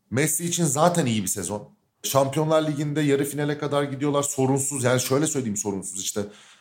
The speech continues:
Yani grup maçlarında on altı puanla gidiyorlar. Beş sıfır, iki sıfır, dört sıfır, üç iki, dört sıfır falan yani maçlar. Son on altıda Leverkusen'e on tane atıyorlar toplamda.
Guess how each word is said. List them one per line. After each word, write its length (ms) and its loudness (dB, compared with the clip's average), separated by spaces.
Yani 200 -2
grup 220 0
maçlarında 680 0
on 160 2
altı 260 0
puanla 300 2
gidiyorlar. 460 0
Beş 140 2
sıfır, 240 -6
iki 160 -6
sıfır, 260 -6
dört 160 2
sıfır, 240 -6
üç 220 -4
iki, 160 -4
dört 160 2
sıfır 220 -6
falan 280 0
yani 200 0
maçlar. 380 -10
Son 240 0
on 100 4
altıda 540 4
Leverkusen'e 480 4
on 280 4
tane 240 4
atıyorlar 420 2
toplamda. 500 -6